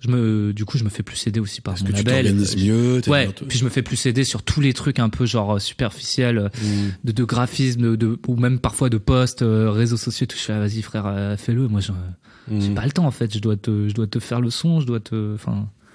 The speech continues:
Speaker 1: c'est dur, quoi.
Speaker 2: D'où
Speaker 3: Mm.
Speaker 2: l'importance de déléguer parfois, effectivement.
Speaker 3: Mais c'est ça, ouais.
Speaker 1: Mais t'es
Speaker 2: C'est ça.
Speaker 1: obligé, de toute façon, à un moment,
Speaker 2: Mm.
Speaker 1: euh, même à petit niveau, tu vois, je me rends compte aujourd'hui.
Speaker 3: Mais
Speaker 1: Mais
Speaker 3: tu
Speaker 1: parce
Speaker 3: dois quand
Speaker 1: qu'aussi,
Speaker 3: même
Speaker 1: on est
Speaker 3: passer
Speaker 1: dans
Speaker 3: par
Speaker 1: un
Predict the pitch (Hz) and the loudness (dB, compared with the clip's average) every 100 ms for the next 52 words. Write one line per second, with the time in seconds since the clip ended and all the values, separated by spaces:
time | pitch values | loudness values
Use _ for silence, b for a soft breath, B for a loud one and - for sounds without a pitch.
0 | b b b - 120 170 - - - - | b b b -8 -2 -2 -2 -6 -10 -16
1 | _ _ 113 107 101 104 - 104 101 87 | _ _ -2 0 2 0 0 2 2 2
2 | 90 90 90 92 92 - 95 - - 113 | 2 2 0 -4 -6 -8 -6 -6 -6 -2
3 | 101 95 160 151 107 104 131 131 160 160 | 0 2 2 2 0 -2 0 4 6 6
4 | 170 170 175 156 - 147 127 123 127 147 | 6 4 2 0 -2 -2 0 0 2 4
5 | 123 107 107 104 110 113 135 143 - 127 | 4 2 2 0 2 4 4 4 2 2
6 | 123 127 165 127 127 113 104 101 123 110 | 2 2 0 0 2 2 0 -2 -4 -4
7 | 110 117 143 156 B B 120 113 135 - | -2 -2 -2 -4 B B 0 2 2 4
8 | 139 131 170 160 147 127 110 101 95 95 | 4 4 4 4 4 4 4 4 4 2
9 | 92 101 | 2 0